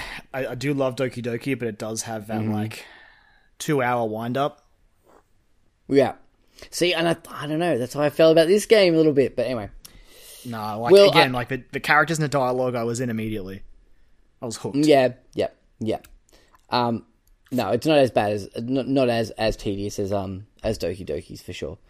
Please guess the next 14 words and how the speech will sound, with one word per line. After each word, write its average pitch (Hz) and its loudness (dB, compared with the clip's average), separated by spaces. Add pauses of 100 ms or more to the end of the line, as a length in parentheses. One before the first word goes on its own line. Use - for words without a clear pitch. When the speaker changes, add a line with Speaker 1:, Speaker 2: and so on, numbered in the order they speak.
(840)
Speaker 2:
Um, 151 4
Speaker 1:
'Cause 180 6
it, 240 -4
Speaker 2:
but - 2
we'll 156 4
Speaker 1:
it 143 0
Speaker 2:
probably 208 6
Speaker 1:
is, - 4
Speaker 2:
dig-, - -12
yeah. 104 -4 (180)
Speaker 1:
it 196 0
is 208 -2
tricky. 175 -4
Like, 127 -6